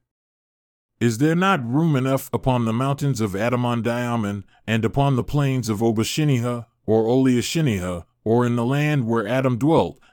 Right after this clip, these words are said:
that you should not covet that which is but the drop and neglect the more weighty matters?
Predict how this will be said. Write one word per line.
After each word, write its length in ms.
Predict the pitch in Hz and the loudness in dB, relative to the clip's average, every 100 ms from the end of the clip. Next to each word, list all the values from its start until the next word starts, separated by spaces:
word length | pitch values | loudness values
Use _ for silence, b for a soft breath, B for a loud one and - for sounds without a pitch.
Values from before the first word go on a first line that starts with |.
| - | -4
that 240 | 107 - | -4 0
you 80 | 151 | -2
should 240 | - 127 | 0 -2
not 320 | 120 165 170 | 0 -2 -4
covet 420 | - 160 135 131 - | 0 2 2 -2 -2
that 160 | 113 | -2
which 260 | 104 131 127 | 2 0 2
is 200 | 123 90 | -2 0
but 180 | 110 113 | -4 -2
the 100 | 104 | -4
drop 400 | 104 156 170 - | 0 2 0 -2
and 180 | 117 110 | -4 -2
neglect 400 | 107 131 151 147 | -2 0 0 -2
the 80 | 107 | -4
more 340 | 117 123 117 | 0 2 2
weighty 300 | 110 120 127 | 2 0 0
matters? 600 | 127 120 127 139 139 - | -2 -4 -4 -6 -8 -18